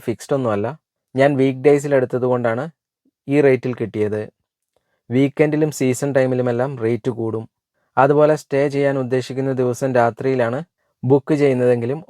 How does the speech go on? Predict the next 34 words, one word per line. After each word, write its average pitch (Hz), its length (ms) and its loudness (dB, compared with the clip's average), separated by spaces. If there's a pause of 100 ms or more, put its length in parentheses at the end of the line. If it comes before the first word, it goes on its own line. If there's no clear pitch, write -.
ഓൺലൈൻ 135 380 0
ബുക്കിംഗ് 123 340 -6
സൈറ്റുകളിൽ 123 460 -2 (120)
റേറ്റ് 113 340 -2
കൂടും. 110 240 -4 (440)
വീക്ക് 135 260 4
ഡേയ്സിലാണെങ്കിൽ 143 680 2
നിങ്ങൾ 123 160 -2 (120)
താമസിക്കാൻ 123 560 0
ഉദ്ദേശിക്കുന്നതിൻ്റെ 120 760 -2 (220)
ഒരു 131 160 2
ദിവസം 127 320 2
മുമ്പെങ്കിലും 113 520 -4
ബുക്ക് 110 280 -6
ചെയ്യുക. 107 240 0 (600)
ലാസ്റ്റ് 156 360 4
മിനിറ്റ് 151 260 -2
ബുക്ക് 123 200 -8
ചെയ്താൽ 131 280 0 (360)
നല്ല 131 320 2
ഡീൽ 127 240 2
കിട്ടാൻ 123 340 -4
ചാൻസ് 113 360 -4
കുറവാണ്. 110 420 -4 (420)
റൂം 175 220 6
എനിക്ക് 147 220 0
ഇഷ്ടപ്പെട്ടു. 127 420 -2 (140)
റൂം 135 240 0
മാത്രമല്ല, 120 420 -2 (220)
ഈ 123 100 -4
ഒരു 127 160 0
ബിൽഡിംഗ് 123 360 -2
സ്ഥിതി 123 300 -2
ചെയ്യുന്ന 120 220 0